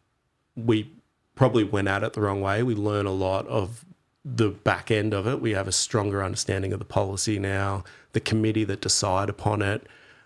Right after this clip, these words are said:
Um, and I feel like if I was Surfing Victoria or the Shire or, or T B C in that regard, here's a bunch of crew that started a club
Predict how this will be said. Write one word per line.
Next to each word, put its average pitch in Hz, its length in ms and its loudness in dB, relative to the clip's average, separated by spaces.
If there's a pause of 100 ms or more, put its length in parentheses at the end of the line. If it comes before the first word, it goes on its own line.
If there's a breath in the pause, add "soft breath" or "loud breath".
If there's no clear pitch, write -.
(140 loud breath)
Um, 107 360 2 (200)
and 147 340 4
I 147 120 4
feel 180 300 4
like 131 260 2
if 127 200 -4
I 120 200 4
was 123 160 0
Surfing 113 280 0
Victoria 107 500 2
or 104 80 -4
the 104 60 -2
Shire 110 560 2
or, 107 600 0 (180)
or 123 140 2
T - 180 2
B 107 160 0
C 107 200 -2
in 110 100 0
that 127 100 0
regard, 104 280 0 (600 soft breath)
here's 156 220 8
a 160 40 0
bunch 117 300 2
of 117 60 -8
crew 113 200 2
that 101 140 -6
started 104 300 2
a 95 40 -4
club 104 460 0